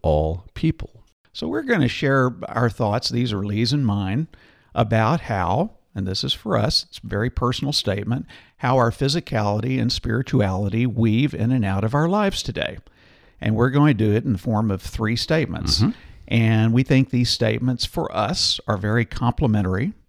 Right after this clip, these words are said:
Speaker 2: and they fit well together and reflect the physical and spiritual experiences that we have.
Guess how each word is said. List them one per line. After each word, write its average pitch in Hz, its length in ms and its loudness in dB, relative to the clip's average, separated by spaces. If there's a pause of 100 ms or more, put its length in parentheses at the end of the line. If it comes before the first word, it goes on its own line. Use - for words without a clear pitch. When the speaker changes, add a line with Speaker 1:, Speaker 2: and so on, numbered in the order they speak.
(400)
Speaker 2:
and 110 160 2
they 101 100 2
fit - 300 2
well 101 260 2
together 107 520 0
and 104 200 0
reflect 120 600 -2
the 104 280 0
physical 117 600 0
and 104 140 0
spiritual 107 520 -2
experiences 98 800 -4
that - 120 -6
we 110 200 0
have. - 340 -10